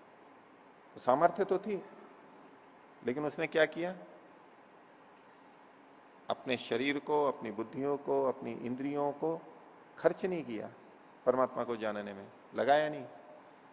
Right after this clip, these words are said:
घिसाया नहीं उसमें, तो खर्च हो जाएंगे, इसको संभाल करके रखा, तो कृपण ही तो हुआ, कंजूस हुआ ना, और अभागा भी हो गया,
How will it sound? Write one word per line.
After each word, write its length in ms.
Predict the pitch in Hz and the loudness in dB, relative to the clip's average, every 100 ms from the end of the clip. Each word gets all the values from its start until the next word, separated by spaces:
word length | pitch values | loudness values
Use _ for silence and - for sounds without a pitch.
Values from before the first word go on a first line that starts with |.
| - - | -20 -14
घिसाया 400 | 101 98 139 147 | -10 0 2 2
नहीं 140 | 151 147 | 0 -4
उसमें, 320 | 120 - 104 - - - - - - - - - - - - | -8 -10 -14 -14 -20 -20 -20 -20 -20 -20 -20 -20 -20 -20 -18
तो 60 | 107 | 6
खर्च 220 | 131 131 | 6 8
हो 60 | 131 | 2
जाएंगे, 320 | 104 101 101 | -4 -6 -6
इसको 180 | 104 - | -8 -8
संभाल 340 | - 117 127 | -8 -2 0
करके 300 | 135 131 - | 0 -4 -6
रखा, 300 | 110 95 - - - - - - - - - - - - - - | -8 -10 -14 -20 -20 -20 -20 -20 -20 -20 -20 -20 -20 -20 -20 -18
तो 60 | - | -12
कृपण 300 | - - 143 | -6 -2 -2
ही 80 | 156 | -2
तो 140 | 165 | -2
हुआ, 180 | 156 170 185 - - - - - - - - - - | -2 -4 -8 -14 -20 -20 -20 -20 -20 -20 -20 -18 -4
कंजूस 340 | 107 117 151 | -2 0 -2
हुआ 180 | 156 170 | -2 -4
ना, 160 | 170 135 - | -4 -8 -2
और 80 | 107 | 0
अभागा 340 | 104 117 131 | 2 2 2
भी 120 | 135 | 0
हो 80 | 139 | -2
गया, 160 | 135 | -6